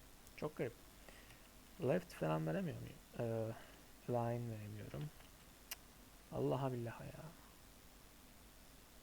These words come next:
Bu ne? Anlamadım.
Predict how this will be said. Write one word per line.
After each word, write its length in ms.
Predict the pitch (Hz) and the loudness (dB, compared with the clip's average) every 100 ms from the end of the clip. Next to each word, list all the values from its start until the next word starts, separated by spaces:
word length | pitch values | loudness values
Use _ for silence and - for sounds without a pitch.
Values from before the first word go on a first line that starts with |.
| - - - - - - - - - - - | -14 -14 -14 -14 -14 -14 -14 -14 -16 -6 2
Bu 60 | |
ne? 160 | 151 143 - - - - - - - - - - - - - - - - - - - - - - - - - - - - - - - - - - - - - - - - - - - - - - - - - - | 4 4 0 -12 -14 -14 -14 -14 -16 -16 -16 -16 -16 -16 -16 -16 -16 -16 -16 -14 -14 -16 -16 -16 -14 -14 -14 -16 -14 -16 -16 -16 -16 -16 -14 -14 -14 -14 -14 -14 -14 -14 -14 -14 -14 -14 -14 -14 -14 -14 -14 -2
Anlamadım. 380 | 160 117 107 | 0 0 -2